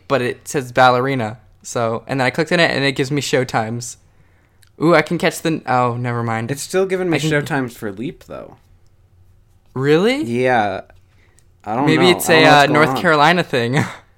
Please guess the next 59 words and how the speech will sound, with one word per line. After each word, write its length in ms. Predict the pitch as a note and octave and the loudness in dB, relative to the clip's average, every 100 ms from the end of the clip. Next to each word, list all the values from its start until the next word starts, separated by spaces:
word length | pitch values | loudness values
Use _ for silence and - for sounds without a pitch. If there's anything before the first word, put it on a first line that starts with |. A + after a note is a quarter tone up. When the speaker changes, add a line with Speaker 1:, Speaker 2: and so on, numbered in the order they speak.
| - _ - | -20 _ -4
Speaker 2:
Eh, 200 | C#3+ D3 | -2 0
no, 220 | E3 D3 | 0 0
it, 140 | C3+ | 0
okay, 340 | C3+ C#3 C#3 A#2+ | -2 -2 0 -2
it 40 | |
says 300 | - C3+ A#2 | -2 -4 -2
Leap 260 | B2+ D3+ D3+ B2+ | -4 -4 -6 -10
in 140 | B2 | -10
parentheses 560 | C#3 B2+ B2+ B2+ A#2+ G#2 | -6 -8 -8 -10 -10 -4
Ballerina. 720 | G#2+ G#2+ G#2 F#2+ A2 D#2 - | -2 -2 -4 -8 -10 -12 -16
So 220 | - B2+ | -8 -4
it's 100 | A#2+ | -2
like 120 | C3+ C3 | -2 -4
it 100 | B2 | -4
has 220 | A#2+ A#2 | -4 -6
two 160 | B2+ | -8
names. 520 | G#2+ A2+ F#2+ - - - _ _ _ - | -6 -6 -10 -14 -20 -20 _ _ _ -6
But 160 | C3 C3+ | -2 -2
yeah, 160 | G#2+ | -2
I 60 | A#2 | -4
think 120 | C#3+ | -4
that's 180 | C#3+ C3+ | -4 -4
Speaker 1:
That's 100 | C3 | -8
Speaker 2:
just 100 | A2 | -8
because 180 | B2 B2 | -6 -4
Speaker 1:
weird. 60 | A#2 | -2
Speaker 2:
there 60 | A2+ | -4
was 100 | A2 | -6
a 60 | |
Canadian 420 | - A2 G#2 G2+ G2+ | -10 -8 -8 -8 -8
release 300 | G2 F#2+ G2+ | -10 -10 -12
and 100 | F#2+ | -14
then 160 | F#2 | -12
the 80 | F#2 | -14
U 220 | F2 E2 | -16 -16
S 160 | D#2+ D#2+ | -18 -18
release. 320 | D#2 D2+ - _ _ _ - _ | -18 -18 -20 _ _ _ -20 _
Speaker 1:
Well, 220 | D3+ D#3+ | 0 4
Speaker 2:
Anyway, 140 | D3+ D3+ | 6 6
Speaker 1:
I 80 | G#3+ | 4
just 180 | A#3 | 2
felt 220 | - G#3 E3 | 4 6 6
like 160 | F#3 | 2
talking 380 | - F#3 E3 F#3 | 6 6 6 2
Speaker 2:
it's 80 | E3 | 2
Speaker 1:
about 300 | C#3 C#3 C3 | 6 6 6
Speaker 2:
weird. 100 | B2+ | 2
Speaker 1:
Leap 200 | B2 B2 | -6 -4
again 420 | B2 A#2 A2+ A#2 | -2 -2 -2 -4
because 340 | B2 C3+ C3 C3 | -6 -6 -8 -8
it's 500 | A#2+ - - - _ - | -10 -10 -10 -14 _ -14
a 40 | C3+ | -8
movie 340 | C3+ C3 C3 | -6 -4 -4
I 60 | B2 | -4
haven't 240 | B2+ A#2+ | -6 -8
seen 240 | - C3 A#2 | -6 -6 -4
yet, 200 | A2+ B2+ | -4 -6
Speaker 2:
It's 140 | C#3 | -8
Speaker 1:
but 380 | A#2+ A2+ - - | -8 -6 -8 -12